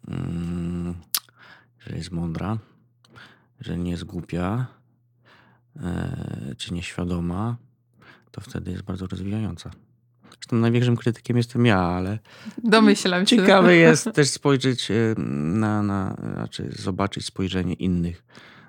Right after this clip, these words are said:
Speaker 1: na obraz, co mogłoby być lepsze, czy, czy, czy ten, chociaż to też z dystansem trzeba czasami powiedzieć, co wyciągnąć.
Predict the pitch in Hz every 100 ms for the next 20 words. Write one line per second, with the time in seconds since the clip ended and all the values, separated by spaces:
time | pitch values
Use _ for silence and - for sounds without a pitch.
0 | _ 92 87 85 85 87 - - 87 87
1 | 90 87 90 90 85 - - - - _
2 | _ _ _ 87 90 - - - - -
3 | - - - - - - - - - _
4 | _ - - - 113 117 127 - - -
5 | - - - - - - 120 - _ -
6 | _ - 123 101 90 - 90 85 - -
7 | - -